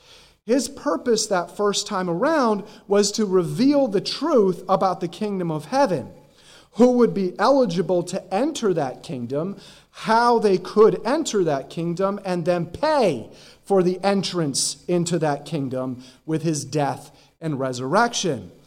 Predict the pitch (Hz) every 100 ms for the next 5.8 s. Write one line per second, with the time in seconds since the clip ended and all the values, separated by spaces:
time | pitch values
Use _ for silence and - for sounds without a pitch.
0 | - - - 202 208 240 220 202 285 294
1 | 277 - 214 - - 269 285 285 - -
2 | 170 165 160 135 131 139 165 175 160 196
3 | 233 160 196 190 190 - 175 175 175 170
4 | 170 156 143 143 156 135 135 117 139 143
5 | 143 151 135 143 113 113 - -